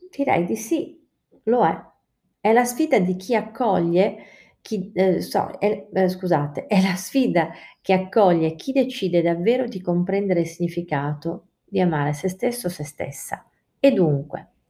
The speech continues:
con la forza mentale ed emozionale e la mo-, e la motivazione necessaria, poi di amare anche gli altri. Stamani ho ascoltato cosa diceva il mio corpo adulto di cinquantotto anni. Volevo un'ora di riposo extra.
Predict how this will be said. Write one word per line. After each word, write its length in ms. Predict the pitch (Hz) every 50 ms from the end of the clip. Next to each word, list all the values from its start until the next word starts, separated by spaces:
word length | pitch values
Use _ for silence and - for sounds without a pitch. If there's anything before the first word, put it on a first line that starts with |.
| _ _ _ _ _ _ _ _ _ _ _
con 120 | - 165
la 80 | 151 147
forza 320 | 147 196 202 185 190 170
mentale 460 | 160 160 156 156 - 202 202 185 170
ed 60 | 160
emozionale 600 | 160 151 151 156 151 - - 165 175 185 180 165
e 20 | 156
la 120 | 147 143
mo-, 120 | 143 151 147 - - - _
e 100 | - 156
la 100 | 156 147
motivazione 560 | 147 151 147 - 156 151 151 - - 131 160
necessaria, 760 | 151 151 - 247 240 - - - - - - - - - - - _ _ _ _ _ _ _ _ _ _ _ _
poi 240 | - - - - -
di 60 | -
amare 300 | - 202 170 156 156 160
anche 320 | 151 147 135 135 - - 143
gli 100 | - -
altri. 500 | - - - 180 175 - - - - _ _ _ _ _ _ _ _ _ _ _ _ _ _ _ _ _ _ _ _ _ _ _ _ _
Stamani 440 | - - - 226 220 247 269 294 285
ho 40 | 214
ascoltato 640 | 180 185 - 190 175 180 - 160 160 160 - 170
cosa 220 | 165 - 175 175 175
diceva 380 | 175 185 180 - 214 233 233
il 80 | 208 180
mio 120 | 170 160
corpo 360 | 160 - 170 165 160 - - 180
adulto 340 | 175 165 147 147 147 -
di 140 | 165 165 175
cinquantotto 640 | 175 - 160 147 147 143 143 143 156 147 - - 147
anni. 500 | 139 131 135 135 147 147 147 175 - - _ _ _ _ _ _ _ _ _
Volevo 380 | - 226 247 185 151 151 170 196
un'ora 260 | 220 233 269 262 196
di 120 | 156 180
riposo 440 | 185 196 196 - 202 190 180 180 160
extra. 520 | 147 143 143 143 - - - 156 156 165